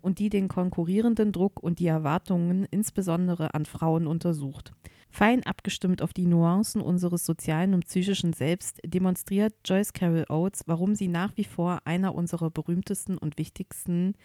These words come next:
Literatinnen ist. Mich hat das einfach sofort gecatcht.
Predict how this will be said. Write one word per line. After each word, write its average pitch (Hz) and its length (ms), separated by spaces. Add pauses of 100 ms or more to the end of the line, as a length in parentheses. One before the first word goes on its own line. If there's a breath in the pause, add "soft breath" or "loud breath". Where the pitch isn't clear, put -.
(340 loud breath)
Literatinnen 175 840
ist. - 380 (280)
Mich 151 180
hat 151 140
das 170 100
einfach 151 340
sofort - 400
gecatcht. - 600